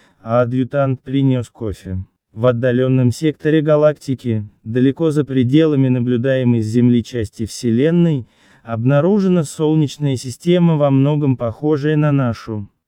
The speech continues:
Она интересна тем, что одна из планет заселена гуманоидной расой с довольно высоким уровнем развития.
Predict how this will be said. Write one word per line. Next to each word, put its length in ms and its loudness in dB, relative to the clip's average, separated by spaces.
Она 340 2
интересна 580 2
тем, 360 2
что 240 -2
одна 340 2
из 80 -4
планет 460 0
заселена 560 0
гуманоидной 720 2
расой 400 -2
с 60 -2
довольно 480 2
высоким 580 0
уровнем 400 2
развития. 800 0